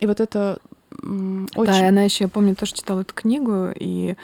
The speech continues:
Speaker 2: она сказала, что когда я закончу, там, получу образование, она пси-, на психолога училась, и, м, на-, намеревалась жить долго и счастливо.
Speaker 1: Мгм.
Speaker 2: И получив диплом психолога в пятьдесят, то у тебя как минимум еще там тридцать лет там будет времени до,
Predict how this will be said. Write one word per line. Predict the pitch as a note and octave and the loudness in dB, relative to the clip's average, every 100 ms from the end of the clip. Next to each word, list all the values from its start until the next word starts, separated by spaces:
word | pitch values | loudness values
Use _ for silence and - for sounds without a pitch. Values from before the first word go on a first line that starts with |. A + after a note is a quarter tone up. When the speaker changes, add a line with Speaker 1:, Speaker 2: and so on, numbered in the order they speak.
| - - - - | -16 -18 -18 -2
Speaker 2:
она | G3+ | 0
сказала, | G3 F3 G#3+ G3+ | 0 -2 -2 -2
что | - F#3+ F#3 | 0 -2 -2
когда | F#3+ F3+ F3+ | -2 0 0
я | F3+ E3+ | 0 -2
закончу, | F3 - F#3+ F3+ | -4 -2 -2 -2
там, | - E3+ | -8 -10
получу | F#3 F3 - G3 E3+ D#3+ | -8 -10 -8 -6 -4 -4
образование, | F3 E3+ F#3 E3 | -6 -4 -2 -2
она | D#3+ D#3+ | -4 -6
пси-, | - - | -6 -4
на | F3+ | -4
психолога | - C#4+ D#4+ A3+ | -2 0 2 0
училась, | F3+ - F3+ E3 E3 - | -2 -4 -4 -4 -6 -6
и, | F3 F3+ F#3 F3+ F3 E3+ F3 | -2 0 2 2 0 0 -4
м, | - - - - - - - - | -10 -14 -12 -12 -16 -18 -18 -16
на-, | - G3 G3+ | -2 0 6
намеревалась | A#3 C4 C4 B3+ C#4 D#4+ D4+ | 8 8 8 8 6 8 6
жить | B3 A3+ | 4 4
долго | C4+ B3+ C4 | 4 4 2
и | |
счастливо. | B3 G#3+ - F3+ F#3 | 2 0 -2 -6 -4
Speaker 1:
Мгм. | - A3+ A#3+ - | -2 0 -2 0
Speaker 2:
И | F#3 | 0
получив | F3+ G#3+ A3 A3+ | 0 -2 0 -2
диплом | F#3+ F#3 G3+ G3 | -2 -2 0 0
психолога | - - A3 F#3 F3+ | -2 -2 0 0 -2
в | - | -4
пятьдесят, | F#3 E3+ - F#3+ D#4 - - - | -6 -4 -2 0 -2 -4 -14 -4
то | F3 | -2
у | E3 | -2
тебя | - E3+ A#3 | -4 -2 -2
как | B3 F#3+ | -2 0
минимум | G3 G3+ F3 E3 | 2 2 2 -2
еще | - D#3+ | -6 -8
там | D#3 D#3+ | -6 -2
тридцать | - A#3 - - | 2 2 2 -4
лет | F#3 F#3 - - | 0 0 -2 -4
там | D#3+ F3 | -4 -2
будет | E3+ E3 | -4 -4
времени | F3+ G3 A#3+ D4 A#3 F#3 | 0 2 2 2 4 2
до, | F3 F3+ G#3+ G#3 | 0 0 0 0